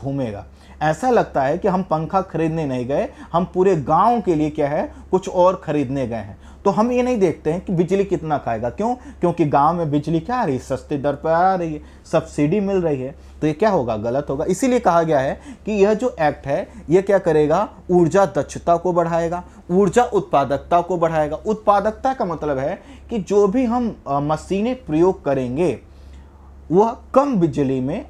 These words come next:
अधिक उनकी प्रोडक्टिविटी हो, और साथ ही साथ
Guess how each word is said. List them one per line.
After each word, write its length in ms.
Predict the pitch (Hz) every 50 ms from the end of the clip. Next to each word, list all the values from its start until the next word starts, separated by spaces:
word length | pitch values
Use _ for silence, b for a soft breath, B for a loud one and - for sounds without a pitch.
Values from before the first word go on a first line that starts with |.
| -
अधिक 380 | 170 180 - - 240 233 - -
उनकी 260 | 185 175 170 165 190
प्रोडक्टिविटी 760 | 185 - 156 143 139 131 127 127 - - 131 127 123 - 160
हो, 220 | 170 170 196 - - B B B B 196 B 202
और 340 | 202 170 139 151 180 190 B B B
साथ 340 | - - 196 175 180 180 262
ही 60 | 277
साथ 280 | - - 156 135 143